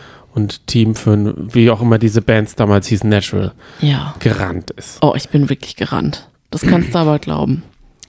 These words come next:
Speaker 1: Genau, der, diese bedient er. Und ich sehe immer wieder
Speaker 2: Warte mal, wir sind ja nicht mehr die vierzehnjährigen. Wir sind ja jetzt alle, die damals Fans waren,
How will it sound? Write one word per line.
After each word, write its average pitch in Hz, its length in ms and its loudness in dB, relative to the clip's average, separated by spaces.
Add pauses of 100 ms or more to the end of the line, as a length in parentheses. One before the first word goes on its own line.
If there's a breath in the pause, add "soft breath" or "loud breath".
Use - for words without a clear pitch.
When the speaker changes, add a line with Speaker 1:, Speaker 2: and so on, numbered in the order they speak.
(100)
Speaker 1:
Genau, 95 240 2
der, 107 180 2 (200)
diese 170 260 4
bedient 127 460 -2
er. 117 240 -10 (1500 soft breath)
Und - 380 0 (500)
ich - 400 -4 (440)
sehe 127 300 0 (120)
immer 151 340 4
wieder 127 340 4
Speaker 2:
Warte 131 320 0
mal, 139 260 2
wir 147 120 2
sind 160 180 2
ja 160 100 4
nicht 165 200 0
mehr 160 120 4
die 147 140 -6
vierzehnjährigen. 139 1080 2 (280 loud breath)
Wir 160 140 4
sind 180 240 4
ja 175 80 6
jetzt - 260 0
alle, 185 300 4 (220 loud breath)
die - 100 -2
damals 165 380 2
Fans 175 480 2 (320)
waren, 165 340 2